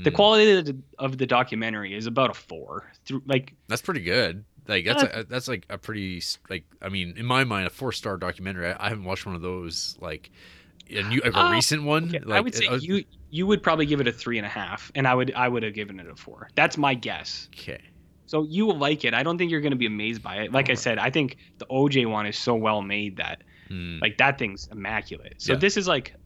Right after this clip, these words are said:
Speaker 1: three and a half and a four. But
Speaker 2: Right.
Speaker 1: I think, I think it is hard to rate because it's just guys talking about how they were abused for so long. So you're like, "Mm,"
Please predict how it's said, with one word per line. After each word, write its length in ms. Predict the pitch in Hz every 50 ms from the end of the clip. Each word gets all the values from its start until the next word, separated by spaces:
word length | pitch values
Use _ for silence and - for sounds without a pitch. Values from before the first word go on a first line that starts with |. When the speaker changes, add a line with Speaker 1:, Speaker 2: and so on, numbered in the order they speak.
| _ -
Speaker 1:
three 180 | 214 214 220 208
and 80 | 196
a 40 | 160
half 300 | 131 131 120 113 113 -
and 100 | 120 117 101
a 40 |
four. 440 | - - - 92 92 85 98 107 - - - - _ -
But 100 | 107 107
Speaker 2:
Right. 160 | - - - - - - - -
Speaker 1:
I 80 | 147 151
think, 220 | 175 202 - - - -
I 80 | 143
think 160 | 143 165 175
it 80 | 180 160
is 120 | 156 147 135
hard 280 | - - 143 147 139
to 80 | - 120
rate 260 | 110 104 110 131 135
because 420 | 135 127 - 127 110 110 107 - - _ _ _ _ - - - - - - - - - - - -
it's 100 | 123 -
just 160 | 131 123 120
guys 220 | 123 120 123 -
talking 320 | - - 104 107 - 120 113
about 220 | 110 117 110 110
how 140 | - 117 120
they 120 | 117 113
were 160 | 113 110 107
abused 460 | 107 104 101 98 98 107 120 127 - -
for 140 | - 147
so 160 | 139 - 151 151
long. 320 | 151 160 170 175 185 202 - - - - - - - -
So 160 | - 127 120
you're 160 | 120 117 117
like, 240 | 113 113 110 - -
"Mm," 760 | 143 151 160 175 185 180 175 185 190 185 180 98 202 190 180